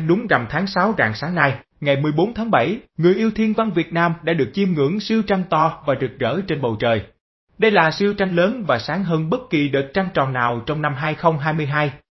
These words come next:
Hội Thiên văn Hà Nội cho biết, nhiều người yêu thiên văn Việt Nam đã có cơ hội quan sát siêu trăng lớn nhất năm hai không hai mươi hai khi mặt trăng sẽ chỉ cách trái đất ba trăm năm mươi hai nghìn ki-lô-mét, gần hơn khoảng ba mươi ba ki-lô-mét so với khoảng cách trung bình thông thường.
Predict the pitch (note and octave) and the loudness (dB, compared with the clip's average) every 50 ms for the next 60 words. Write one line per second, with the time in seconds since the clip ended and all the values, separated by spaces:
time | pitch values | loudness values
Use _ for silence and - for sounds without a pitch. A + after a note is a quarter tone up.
0 | _ _ _ _ - F3 F#3+ F#3+ A3 G#3+ G3 F3+ G3 F#3+ F3 C3+ C3+ B2 G#2 G#2 | _ _ _ _ 0 0 2 2 0 0 2 2 0 0 0 -2 -4 -2 -2 -2
1 | G#2 A2 C3 B2+ B2 F3+ B3 - - - _ _ _ F#3+ G#3 G#3+ G#3 A3 G#3+ G#3+ | -2 -2 -2 -2 0 -2 -2 -4 -8 -16 _ _ _ 2 4 4 6 4 4 2
2 | A3+ A3+ A#3 A#3+ A#3 G#3 A#3 A3 F#3+ F#3 F#3 F#3+ F3+ F3+ F#3 F3+ E3+ - - D#3+ | 2 0 -2 -2 0 0 -2 0 0 -2 -2 0 2 2 2 2 0 -2 -2 -2
3 | C#3+ D#3+ - A#3 A#3 A#3 G#3+ G3 D#3+ C#3 B2+ C3 C3+ F3 E3 D#3+ D#3 - F#3+ A3 | -2 0 0 -2 0 2 0 0 2 2 0 0 2 2 0 0 0 -2 -2 -2
4 | G#3+ - - F#3 F3+ E3+ F3+ E3+ E3+ E3 E3 F3+ G#3+ A#3 A#3 C4+ C4+ A3 G3 F3+ | -2 -2 -2 -2 0 0 0 0 0 2 2 0 0 0 -4 -4 -4 -2 -2 -2
5 | E3+ C#3+ E3+ F3 E3+ E3 - F3+ F3 E3 D#3 F3+ F3+ F3+ F3+ F3 D3+ F3 F3+ F3+ | -2 -2 -2 -4 -4 0 0 0 0 0 -2 -2 0 0 0 0 0 0 -2 -2
6 | F3 - F#3+ F#3+ E3+ D3+ - - - D#3+ D#3 D3 C#3 - D#3 D#3 D#3 C#3+ C3+ C#3 | -2 -2 -2 0 0 -2 -2 -2 -2 -2 -2 -2 -4 -6 -6 -4 -2 -2 -4 -2
7 | - A#3+ A#3+ - F#3 F#3+ G#3 F#3+ A#3 A#3 A#3 - E3+ E3 D#3+ D#3+ F3 E3 D#3+ E3 | -2 -4 -4 -2 -2 -2 0 0 0 0 0 -2 -2 -2 -2 -2 -2 -2 0 0
8 | E3+ F3+ F#3 G3 F#3+ D#3 E3+ E3+ F3 E3 D#3+ C#3+ C3+ C3+ A2+ G#2+ C#3 C3+ C#3 B2+ | -2 0 0 0 0 0 -2 -2 -2 -2 -2 -2 -2 -4 -2 -4 -2 -2 0 0
9 | B2+ C#3+ G#3 G#3 - - _ _ _ C#3 D#3 E3+ E3+ E3+ G#3 G#3+ G3 G#3 D#3 D3 | 2 0 0 0 -4 -12 _ _ _ 2 2 2 4 2 0 0 0 0 0 0
10 | F3+ G3+ F#3 F#3+ F#3 F#3+ F#3+ F#3 E3 E3+ E3 E3 - D#3+ D3+ D3 C#3 A#2+ C#3 D#3+ | 0 0 2 2 2 4 2 2 2 2 0 2 0 -2 0 0 -2 0 -2 -4
11 | F3+ - - D#3+ D3 C#3+ C#3+ C#3 C3 E3 G3+ G3 C3 A2+ A#2+ - - A3+ A3 - | -4 -4 -4 -2 0 0 0 0 0 -2 -2 -2 -2 -4 -4 -4 -4 -6 -4 -4
12 | F3+ D3+ C3+ C#3 B2 A2+ A2 D#3 D3+ C#3 D3+ C#3 C3+ A2+ | -4 -2 -2 -2 -2 -2 -4 -6 -4 0 2 2 2 2